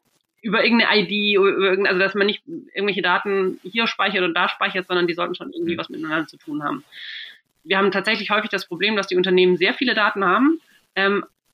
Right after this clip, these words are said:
Speaker 1: aber wenn wir dann Fragen stellen, dann merken die, dass sie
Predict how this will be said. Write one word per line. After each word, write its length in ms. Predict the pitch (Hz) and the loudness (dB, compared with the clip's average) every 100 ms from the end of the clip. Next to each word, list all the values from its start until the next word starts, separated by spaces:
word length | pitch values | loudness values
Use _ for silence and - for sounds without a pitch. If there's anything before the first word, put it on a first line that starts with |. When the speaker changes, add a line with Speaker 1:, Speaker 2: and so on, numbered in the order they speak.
| _ _ | _ _
Speaker 1:
aber 220 | - 180 180 | -2 0 2
wenn 140 | 190 | 2
wir 80 | 185 | 2
dann 160 | 180 | 0
Fragen 360 | 175 180 254 320 | 0 0 2 4
stellen, 680 | - - 165 202 302 349 - | 2 0 2 4 6 4 2
dann 240 | 180 185 | 0 2
merken 340 | 185 185 240 247 | 2 0 0 -4
die, 120 | 208 | -2
dass 160 | 202 | -4
sie 180 | 208 185 | -4 -8